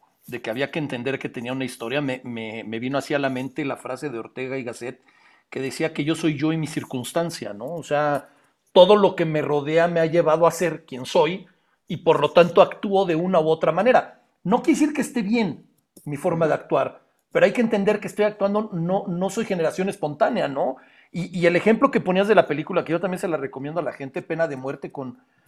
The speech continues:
Sean Penn y Susan Sarandon, donde las actuaciones de los dos son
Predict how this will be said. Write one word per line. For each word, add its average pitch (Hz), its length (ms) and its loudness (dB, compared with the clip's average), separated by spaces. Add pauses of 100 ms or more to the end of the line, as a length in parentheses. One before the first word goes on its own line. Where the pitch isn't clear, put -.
(140)
Sean 165 320 -2
Penn 165 160 -2
y 147 60 -8
Susan 156 360 -8
Sarandon, 147 380 -2
donde 131 220 -6
las 127 200 -6
actuaciones 165 520 -4
de 151 80 -4
los 143 180 -6
dos 165 180 -6
son 185 300 -4